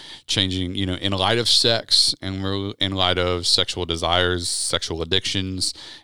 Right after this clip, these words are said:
in light of homosexuality, uh, or same-sex attraction,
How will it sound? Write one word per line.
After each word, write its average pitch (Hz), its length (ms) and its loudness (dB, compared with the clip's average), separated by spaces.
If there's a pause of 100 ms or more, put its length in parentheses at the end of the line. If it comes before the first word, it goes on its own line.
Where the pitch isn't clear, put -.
in 98 100 -8
light 87 160 0
of 82 80 -4
homosexuality, 85 1160 -2 (160)
uh, 82 380 -6
or 85 260 -6
same-sex 92 480 -2
attraction, 90 640 -2